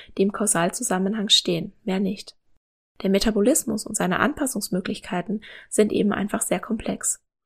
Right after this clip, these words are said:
Und da empfinde ich es als geradezu unverschämt, von ÄrztInnen nicht ernst genommen zu werden, schlimmer noch, als schuldig und so weiter hingestellt zu werden. Die Broschüren, die bei den Ärzten ausliegen, die mir angeblich Hilfe und Ratschläge erteilen,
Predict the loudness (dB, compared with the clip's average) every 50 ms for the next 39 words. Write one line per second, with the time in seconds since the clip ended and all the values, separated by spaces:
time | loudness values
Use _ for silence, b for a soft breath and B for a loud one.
0 | _ _ B B B B 0 2 2 4 2 0 0 2 2 2 2 0 0 -2
1 | -2 0 -2 -2 -2 -2 -4 0 0 0 2 2 0 -2 -4 -8 -18 -20 -20 _
2 | -6 -6 0 4 4 4 4 4 2 4 4 4 4 4 0 0 0 -2 -6 -8
3 | _ -4 -4 -2 0 0 0 0 0 -4 -4 -2 0 0 2 2 0 0 -2 -2
4 | -2 -2 -2 -2 -2 -2 -2 -2 -2 0 2 2 2 0 -2 -4 -4 -2 -2 -2
5 | -2 -2 -4 -6 -6 _ _ _ _ _ -6 2 4 4 6 6 4 2 2 0
6 | -2 -6 -10 _ -4 0 2 4 4 6 6 4 6 4 2 0 -2 -4 -4 -4
7 | -4 -2 -4 -2 -4 -4 -2 -4 -4 -2 -2 -2 -2 -2 -2 -4 -6 -6 -8 -8
8 | -8 -8 -10 -10 -12 -14 -14 -14 _ _ _ _ _ _ _ _ _ B B B
9 | B B B B B B B B B B -4 -2 0 4 4 4 4 6 6 6
10 | 6 6 4 2 0 0 0 0 0 0 0 -2 -2 -2 -2 -2 -2 -2 0 0
11 | 0 0 0 0 2 0 0 0 0 -2 0 0 0 2 2 2 2 0 -2 -2
12 | -2 -2 -2 2 4 4 4 4 2 0 -2 -2 0 0 -2 0 0 -2 -2 0
13 | -2 0 0 -2 -4 -4 -6 -6 -6 -4 -2 -2 -2 -4 -6 B